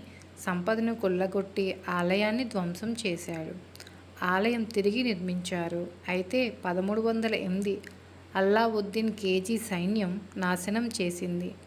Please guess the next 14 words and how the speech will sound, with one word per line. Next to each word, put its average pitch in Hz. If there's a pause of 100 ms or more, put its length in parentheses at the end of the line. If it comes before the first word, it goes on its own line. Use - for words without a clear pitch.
(180)
మళ్ళీ 196
నిర్మించారు. 180 (960)
ఆ 220
తరువాత 214 (340)
ఔరంగజేబు 208 (800)
ఈ 247 (140)
ఆలయాన్ని 220
మళ్ళీ 190
ధ్వంసం 190
చేశాడు. 175 (540)
కాశీ 196
విశ్వనాథ్ 233 (120)
ఆలయాన్ని 214
పునర్నిర్మించిన 220